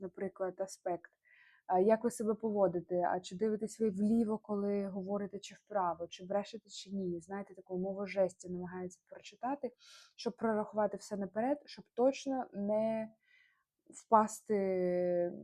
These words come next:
як це, лицом в грязь, або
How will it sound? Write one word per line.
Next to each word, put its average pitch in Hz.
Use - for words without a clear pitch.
як 185
це, 185
лицом 214
в -
грязь, 269
або 247